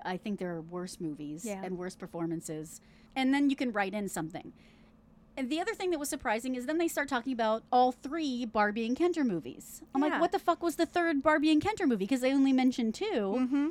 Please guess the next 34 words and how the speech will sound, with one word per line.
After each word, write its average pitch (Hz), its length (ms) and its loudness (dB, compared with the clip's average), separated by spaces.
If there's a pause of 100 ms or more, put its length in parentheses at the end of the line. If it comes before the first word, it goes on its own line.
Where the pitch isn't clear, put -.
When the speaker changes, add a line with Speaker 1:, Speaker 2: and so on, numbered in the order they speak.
Speaker 1:
So 285 140 0
I 277 40 4
think 427 180 -6
it 349 60 -4
was 311 120 -2
another, 285 280 2
it 240 100 -2
was 247 140 -4
like 233 120 -2 (200)
Barbie 247 260 2
and 220 120 0
Kendra 202 600 0 (360)
do 196 120 -4
something. 165 460 -6 (100)
I 226 80 -6
can't 208 220 -6
remember 190 160 -4
what 180 100 -4
the, 180 220 -2 (340)
Speaker 2:
<laughs> 262 60 4
Speaker 1:
they, 311 180 -2
I 254 140 2
don't 214 200 0
know. - 100 0
Speaker 2:
They 214 100 2
do 269 140 -2
Speaker 1:
They 277 60 2
Speaker 2:
something. 277 360 0
Speaker 1:
play 320 100 0
with 285 140 -6
that 202 240 -4
fucking 180 240 -8
toilet 165 320 -10
paper. 151 400 -12